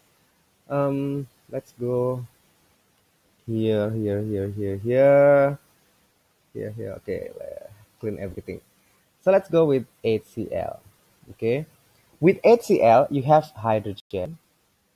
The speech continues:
Uh, hydrogen have number of at-, uh, no, uh, atomic number one and, uh, atomic mass one also. So it means the configuration electron is just one, something like that.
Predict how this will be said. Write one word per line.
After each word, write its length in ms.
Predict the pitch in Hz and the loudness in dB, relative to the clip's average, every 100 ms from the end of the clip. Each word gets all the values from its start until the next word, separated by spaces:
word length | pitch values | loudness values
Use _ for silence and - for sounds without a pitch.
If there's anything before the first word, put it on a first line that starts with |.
| _ _ _ _ _ _ _ _ _ _ _ | _ _ _ _ _ _ _ _ _ _ _
Uh, 240 | 117 110 110 | 0 2 0
hydrogen 460 | 113 135 151 180 143 | 2 2 2 0 0
have 300 | 139 143 139 | 0 0 -2
number 340 | 123 120 117 | -6 -2 -2
of 160 | 117 - | -2 -4
at-, 160 | 113 - | -6 -4
uh, 120 | 110 - - | -6 -6 -8
no, 200 | 117 - _ _ | -10 -10 _ _
uh, 340 | - 113 90 110 | -6 -4 -2 0
atomic 240 | 131 143 | 0 -2
number 260 | 127 117 110 | -2 -2 -2
one 520 | 101 98 98 117 135 - | 0 2 2 0 -8 -8
and, 340 | 110 107 113 - _ _ _ _ _ _ - | -6 -6 -6 -12 _ _ _ _ _ _ 2
uh, 800 | 107 101 101 101 101 101 101 104 - _ _ _ _ _ _ _ - | 4 6 6 4 4 4 2 -2 -10 _ _ _ _ _ _ _ -2
atomic 380 | 120 139 135 - | 0 2 -2 -2
mass 280 | 120 113 - | -4 -6 -4
one 320 | 107 131 107 | 2 4 2
also. 500 | 90 92 - 78 76 _ _ | -2 -6 -8 -16 -20 _ _
So 200 | _ 117 | _ -2
it 160 | 110 - | -2 0
means 420 | 139 143 147 - _ _ _ | 0 0 -4 -10 _ _ _
the 80 | 120 | -2
configuration 580 | 131 123 120 117 127 117 | 0 2 2 2 2 0
electron 300 | 113 135 127 | -2 -4 -4
is 100 | 120 | -4
just 240 | 113 - _ _ | -4 -6 _ _
one, 400 | 98 98 85 82 _ | 2 2 2 -4 _
something 300 | 92 104 98 | -8 -6 -6
like 140 | 92 | -4
that. 180 | - | -6